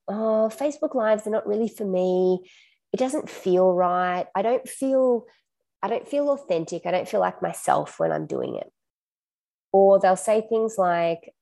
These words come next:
"I didn't get my blog post done this week because I've been having a really bad week. I wasn't really feeling happy, so it didn't feel authentic for me to write about my product or my service that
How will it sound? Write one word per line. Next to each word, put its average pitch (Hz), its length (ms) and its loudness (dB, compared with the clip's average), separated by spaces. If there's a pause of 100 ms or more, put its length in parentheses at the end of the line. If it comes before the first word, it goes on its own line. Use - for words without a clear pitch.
(260)
"I 170 120 0
didn't 208 220 -2
get - 120 0
my 196 100 4
blog 175 300 0
post 170 280 -4
done 156 180 -2
this 156 200 -6
week 147 280 -2
because 156 520 -2
I've 156 160 -2
been 165 120 -2
having 190 280 0
a 180 60 0
really 170 260 0
bad 156 360 -6
week. 156 340 0 (520)
I - 120 4
wasn't 202 440 4
really 165 240 2
feeling 160 320 -4
happy, 156 460 -6
so 165 220 2
it 123 140 2
didn't - 240 2
feel 175 360 2
authentic 156 460 -4 (120)
for - 220 -4
me 151 260 2
to 151 340 -2 (400)
write 175 300 4
about 156 320 2
my 151 120 -6
product - 480 -4
or 160 80 -4
my 151 140 -4
service - 640 -2
that 71 200 0